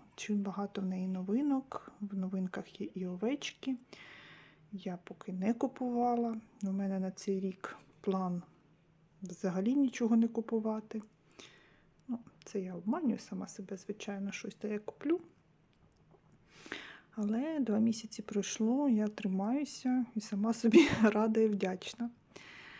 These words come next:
Ем, ну, знову ж таки, всі бачили цю роботу. Вишивається вона легко, в мене чомусь вона з літа застряла, лежала,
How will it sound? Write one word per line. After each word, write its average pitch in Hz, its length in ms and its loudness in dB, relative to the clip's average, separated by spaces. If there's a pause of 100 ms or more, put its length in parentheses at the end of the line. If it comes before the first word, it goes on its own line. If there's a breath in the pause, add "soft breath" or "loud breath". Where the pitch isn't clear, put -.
(560 loud breath)
Ем, 202 320 -6 (1080)
ну, 285 920 0 (160)
знову 208 320 -2
ж - 120 -12
таки, - 220 -18
всі - 180 -2
бачили 262 440 -4
цю 233 160 -6
роботу. 226 460 -2 (440 loud breath)
Вишивається 240 560 2
вона 208 200 2
легко, 254 500 0
в 220 40 8
мене 233 240 8
чомусь 196 400 0
вона 190 200 2
з 180 120 -2
літа 185 400 -2
застряла, 185 640 -4
лежала, 214 640 -2